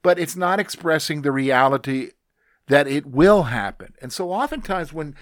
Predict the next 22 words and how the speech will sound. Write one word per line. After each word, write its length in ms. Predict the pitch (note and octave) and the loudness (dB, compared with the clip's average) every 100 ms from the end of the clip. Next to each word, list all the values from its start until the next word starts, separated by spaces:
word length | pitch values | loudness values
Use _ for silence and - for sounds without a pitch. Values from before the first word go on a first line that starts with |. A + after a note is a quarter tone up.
| - | -20
when 160 | - D3 | -10 -10
parents 480 | C#3+ G3 A3+ A#3 - | -8 -6 -4 -6 -8
grab 420 | - D3 D#3+ F3 | -10 -8 -6 -4
a 100 | E3 | -4
hold 280 | C3+ D#3+ D3 | -2 -4 -4
of 100 | C3 | -6
this 200 | B2 A#2+ | -8 -6
verse, 480 | A3 A#3+ F3+ C3 - _ _ _ _ _ _ | 0 2 2 -4 -14 _ _ _ _ _ _
they're 380 | C#3 C3+ G3 A#3 | -6 0 4 2
believing 800 | G3 F3+ E3+ B3 C#4+ F#3 D3+ D3+ | 2 -2 0 0 2 0 -2 -2
that 260 | D3 C#3+ - | -4 -4 -2
this 300 | D4+ C#4 - | -2 -2 -2
is 320 | G#3+ A3+ E3+ | 2 2 4
what 320 | G3+ G#3 - _ | 2 2 -2 _
the 100 | E3+ | -2
result 640 | F3 D3+ B2+ D3+ E3 D#3 | -2 -2 -2 0 0 -2
will 260 | C#3+ D3+ D3+ | -2 -2 -2
be. 440 | C#3+ D#3 A2 F#2+ _ _ _ _ _ _ _ | -4 -4 -6 -16 _ _ _ _ _ _ _
Well, 100 | D#3 | -12
the 100 | D#3+ | -10
problem 520 | D#3 G#3 B3 C#4 F#3 C#3+ | -6 -2 -2 -2 -2 0
is 420 | C3 C3+ B2 | 0 0 -2